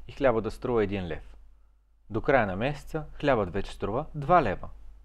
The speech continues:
Като цяло темата за инфлацията и твърде много принтиране на пари заслужава свое видео, така че такова ще последва в последствие. Но да се върнем сега на биткоин.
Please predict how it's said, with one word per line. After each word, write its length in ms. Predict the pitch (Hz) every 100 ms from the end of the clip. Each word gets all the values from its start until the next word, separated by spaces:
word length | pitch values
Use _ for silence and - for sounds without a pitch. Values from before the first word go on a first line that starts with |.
| - _ _ _ _ _ - -
Като 160 | 131 135
цяло 260 | 139 143 113
темата 360 | 117 107 98
за 120 | 92
инфлацията 720 | 87 - 135 135 139 127 131 123 -
и 60 | -
твърде 300 | - 110 104
много 280 | 104 92 82
принтиране 480 | 92 90 95 87 85
на 120 | 85
пари 400 | 98 110 127 - - - -
заслужава 600 | 113 - 110 120 107 104 101
свое 380 | - 123 107 92
видео, 380 | 101 101 113 - - -
така 240 | 117 113 110
че 120 | -
такова 300 | 110 120 95
ще 140 | -
последва 420 | 92 - 110 95 95
в 60 |
последствие. 520 | - - 90 - - - - - - _ _ - - -
Но 80 | 139
да 80 | 135
се 140 | 143
върнем 300 | 135 143 110
сега 400 | 104 110 123 131 - -
на 140 | 107
биткоин. 440 | 95 95 - 82